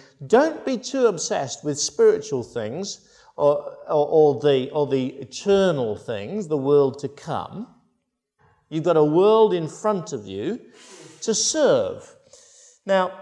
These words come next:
he's certainly saying we have got a world in front of us to serve. But he is not saying that we therefore need to give up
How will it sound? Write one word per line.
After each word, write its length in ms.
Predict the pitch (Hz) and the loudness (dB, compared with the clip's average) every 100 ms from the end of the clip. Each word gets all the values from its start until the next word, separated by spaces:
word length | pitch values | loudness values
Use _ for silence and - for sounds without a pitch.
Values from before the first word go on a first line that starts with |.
| - _ _ _ _ _ _ _ 170 | -20 _ _ _ _ _ _ _ -6
he's 220 | 202 - | -4 -4
certainly 500 | - 277 202 170 135 | 0 2 2 -4 -4
saying 540 | - 151 107 104 175 - - | -2 0 0 -2 -8 -14 0
we 180 | 175 | 4
have 200 | 151 147 | 6 4
got 140 | 135 147 | 6 4
a 60 | |
world 400 | 135 143 147 135 | 4 4 4 2
in 140 | 123 120 | 0 -6
front 320 | 107 139 117 | -6 -8 -6
of 80 | 110 | -10
us 160 | 104 - | -12 -12
to 120 | 110 | -10
serve. 720 | - 156 127 - - - _ _ _ _ _ _ _ _ _ _ _ _ _ _ _ _ _ | -8 -8 -10 -10 -16 -20 _ _ _ _ _ _ _ _ _ _ _ _ _ _ _ _ _
But 140 | 180 160 | -2 0
he 140 | 165 | 2
is 140 | 147 | 2
not 760 | 135 143 262 330 147 - - _ | 2 2 4 4 2 -4 -16 _
saying 760 | - - 113 95 95 123 220 - _ _ _ _ _ _ _ _ _ _ | -8 -8 -8 -10 -10 -10 -12 -18 _ _ _ _ _ _ _ _ _ _
that 80 | 143 | -4
we 140 | 143 | -2
therefore 460 | 143 147 147 147 143 | 2 4 2 0 -4
need 240 | 135 135 | -2 -4
to 240 | 127 139 117 - _ 131 | -4 -6 -6 -14 _ -14
give 300 | 123 190 165 | 0 2 4
up 480 | 180 156 98 - - | 4 4 0 -10 -20